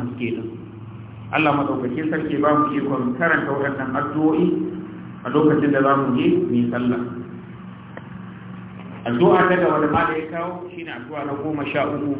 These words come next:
a cikin fasali na goma sha uku. Malai ce, "Du'a'u dukhulil masjid."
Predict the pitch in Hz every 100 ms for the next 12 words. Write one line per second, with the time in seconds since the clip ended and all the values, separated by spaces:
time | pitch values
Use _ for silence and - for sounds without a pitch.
0 | 139 - - 120 143 139 135 135 - -
1 | - - 165 175 156 147 147 147 151 143
2 | 151 135 - 123 123 120 - - - -
3 | - - - - - 156 156 151 151 147
4 | 135 147 175 175 175 175 175 175 - 143
5 | 143 175 175 156 139 131 135 - 123 123